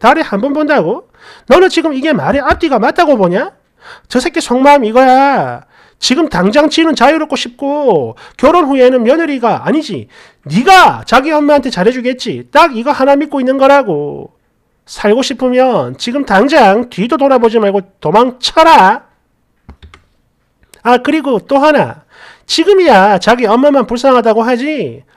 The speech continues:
의외로 시부가 복병일 수도 있다. 깔깔깔깔. 일 년에 한 번 보는 거 느낌 세하지 않니? 대댓글 끌끌끌. 이게 맞지.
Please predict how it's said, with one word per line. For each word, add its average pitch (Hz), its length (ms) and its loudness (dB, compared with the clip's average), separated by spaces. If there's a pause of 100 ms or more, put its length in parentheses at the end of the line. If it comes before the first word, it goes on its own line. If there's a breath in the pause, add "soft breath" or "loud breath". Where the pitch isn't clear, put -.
의외로 226 840 2 (320 loud breath)
시부가 339 680 2
복병일 330 520 0
수도 269 240 -2
있다. 254 800 2
깔깔깔깔. 320 720 -12 (560)
일 339 160 -4
년에 349 160 0
한 254 160 -6
번 269 120 -6
보는 285 280 -4
거 254 640 -2
느낌 285 240 -10
세하지 254 360 -2
않니? 277 600 -2 (2250 soft breath)
대댓글 240 600 0 (220)
끌끌끌. 214 640 -4
이게 208 220 -2
맞지. 254 500 -2